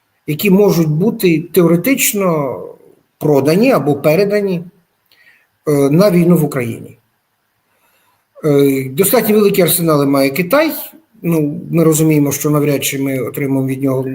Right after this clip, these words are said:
летальну зброю. Великі арсенали є в, е, Кореях, Південній, Північній. Е,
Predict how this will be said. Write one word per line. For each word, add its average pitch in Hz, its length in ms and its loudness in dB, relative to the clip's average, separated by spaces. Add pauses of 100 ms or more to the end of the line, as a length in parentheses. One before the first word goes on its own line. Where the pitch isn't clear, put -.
(100)
летальну 131 420 -4
зброю. 120 380 -8 (720)
Великі 240 300 2
арсенали 175 560 2
є 156 300 2
в, 139 360 -4
е, 123 760 -2 (420)
Кореях, 240 580 0
Південній, 170 400 -2
Північній. 156 720 -8 (1200)
Е, 127 680 -4